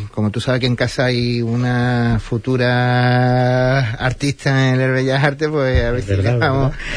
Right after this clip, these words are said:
Speaker 2: ¿verdad?
Speaker 1: <laughs> a ver si le metemos. Está ya en su historia de, del instituto de, de allí abajo, de,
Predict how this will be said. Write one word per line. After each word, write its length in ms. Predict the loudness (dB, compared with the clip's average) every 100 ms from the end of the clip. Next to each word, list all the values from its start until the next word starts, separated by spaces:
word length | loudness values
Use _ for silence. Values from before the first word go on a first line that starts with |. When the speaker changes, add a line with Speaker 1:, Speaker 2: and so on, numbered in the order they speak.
| -4
Speaker 2:
¿verdad? 380 | 0 0 2
Speaker 1:
<laughs> 100 | 2
a 20 | 2
ver 100 | -2
si 140 | -2
le 100 | -4
metemos. 560 | -2 0 -2 -2 -4 -6 -8 -12 -16 -16 -10
Está 380 | -8 -4 0 0
ya 300 | 0 0 0
en 100 | -2
su 640 | -2 -2 0 0 0 0
historia 380 | -2 -2 -2 0
de, 600 | 0 0 0 0 -2 -4 -8 -18 _ _
del 200 | -6 -6
instituto 680 | -4 -6 -6 -4 -2 -2 -2
de, 720 | 0 0 0 0 0 0 0
de 140 | 0 2
allí 140 | 2
abajo, 380 | 2 2 0 0
de, 520 | -2 -2 -2 -4 -8